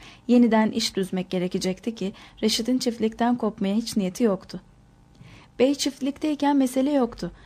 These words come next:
Kadın kocasının dizi dibinden ayrılmıyordu. Ama şehre gelince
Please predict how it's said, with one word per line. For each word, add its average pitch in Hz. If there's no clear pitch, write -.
Kadın 233
kocasının 247
dizi 220
dibinden 220
ayrılmıyordu. 190
Ama 233
şehre 233
gelince 233